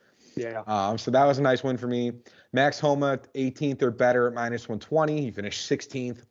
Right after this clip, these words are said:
Speaker 2: Nice win.
Speaker 1: Barely, yeah.
Speaker 2: Yeah, we'll take it. Uh, Will Zalatoris, top thirty, minus one sixty-three. Again, that was great. Loved to see him do well. Uh, Matt Fitzpatrick over Tommy Fleetwood, plus one hundred. Again, it should have gone. I,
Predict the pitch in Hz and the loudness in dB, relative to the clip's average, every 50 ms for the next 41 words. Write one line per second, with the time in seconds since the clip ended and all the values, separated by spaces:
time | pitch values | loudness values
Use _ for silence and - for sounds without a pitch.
0 | _ _ - - 87 - 98 - - - 127 135 135 135 123 117 127 143 143 127 | _ _ -16 -14 -10 -8 -8 -8 -6 -4 0 0 2 4 6 6 6 6 4 2
1 | 107 101 104 104 110 113 117 117 110 - _ _ _ - 113 117 135 156 - 127 | 0 -2 -6 -4 -4 -2 -4 -4 -6 -8 _ _ _ 0 2 4 4 4 4 2
2 | 120 113 - 131 123 135 139 135 135 143 - - 127 117 110 110 113 123 135 139 | 0 0 2 2 2 2 2 0 -2 -4 -4 -4 -2 0 2 2 4 4 4 4
3 | 131 147 139 139 139 - 147 139 135 135 135 131 127 - - 120 127 117 - - | 6 6 6 6 4 4 2 0 0 0 -2 -2 -4 -4 -2 -2 -2 -2 -2 -2
4 | - 135 131 131 135 127 123 117 123 123 123 - - 135 120 - - 127 110 - | 0 0 0 0 -2 -2 -4 -4 -6 -6 -6 -8 -8 -8 -10 -6 -6 -8 -8 -6
5 | - 110 95 - - 143 160 165 156 156 160 147 - 110 98 113 110 107 104 107 | -10 -10 -10 -8 -4 0 2 2 2 2 0 -2 -4 -6 -4 -4 -4 -2 -4 -4
6 | 104 95 92 - - - 95 90 95 104 113 107 - 104 104 104 104 - - 110 | -6 -6 -10 -12 -12 -12 -8 -4 -4 -4 -4 -4 -4 -4 -4 -4 -4 -6 -8 -6
7 | 98 90 90 104 107 101 98 98 95 98 104 101 98 101 95 98 - _ _ _ | -6 -6 -6 -6 -4 -2 -2 0 0 2 2 2 2 0 0 -4 -12 _ _ _
8 | _ _ - - _ _ _ _ - 107 107 107 104 104 95 135 156 175 170 - | _ _ -20 -20 _ _ _ _ -2 0 2 2 2 0 2 2 4 4 4 2
9 | 185 151 - - 170 151 151 143 151 151 139 131 139 127 117 120 117 - 143 135 | -2 -2 0 2 2 2 2 2 2 -2 0 2 0 0 0 0 -2 -2 -4 -2
10 | 135 131 123 107 - 131 131 135 110 139 131 113 - - 123 113 - 127 117 110 | -2 -2 -4 -4 -2 -2 -2 0 0 -2 -2 0 0 0 0 0 0 -4 -4 -2
11 | 117 131 135 131 131 131 131 123 - - _ _ _ _ _ _ _ _ _ _ | -2 0 2 4 4 4 4 0 -2 -10 _ _ _ _ _ _ _ _ _ _
12 | _ _ - - _ _ _ _ - 92 82 85 87 90 90 78 82 107 95 - | _ _ -20 -20 _ _ _ _ -10 -8 -8 -8 -10 -10 -12 -10 -10 -10 -8 -6
13 | - - - - 170 151 113 90 101 95 95 92 92 90 82 - _ _ _ - | -8 -4 0 2 2 2 2 0 -2 -4 -4 -6 -6 -8 -12 -14 _ _ _ -20
14 | - - - - - 143 147 | -20 -20 -18 -6 -4 -4 -4